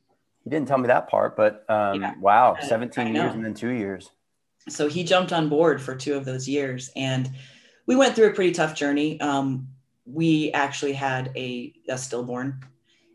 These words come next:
Speaker 2: And one of the reasons for that was nutritional deficiency.
Speaker 1: Mm-hmm.
Speaker 2: And I started to really learn a lot about, you know, my doctor said to me,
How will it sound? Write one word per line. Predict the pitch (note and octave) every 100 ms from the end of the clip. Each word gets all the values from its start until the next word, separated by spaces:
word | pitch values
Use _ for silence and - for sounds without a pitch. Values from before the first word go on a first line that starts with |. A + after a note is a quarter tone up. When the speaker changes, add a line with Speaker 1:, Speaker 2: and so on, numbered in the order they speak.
| -
Speaker 2:
And | D#3+ D3+ C#3+ C3+
one | E3+
of | E3+ D#3
the | D3+
reasons | C#3+ D#3+ D#3+ D3+ C3+
for | C3 - D3+ D3
that | C3+ C3 B2 - _ -
was | C3+ C#3 C3 B2 -
nutritional | D3 C#3+ C#3 C3 B2+
deficiency. | - C3 C3 C3 - F3 - - -
Speaker 1:
Mm-hmm. | G2 F2
Speaker 2:
And | E3+
I | F3
started | F3+ F3 E3+ E3
to | D#3
really | C#3 C#3 E3 F3 D#3
learn | C#3 C3 C#3+ D3 C3 A#2+ A#2 A#2 -
a | B2
lot | A#2 A#2 B2 A#2+ B2+ -
about, | C3 C3 A#2+ A2+ G#2+ - _ _ _ _ _ _ _
you | D#3+
know, | D3 C3+ C3+ C3
my | G3
doctor | G3 G3 G3
said | E3 D#3+ D#3
to | C#3+
me, | B2 A#2+ -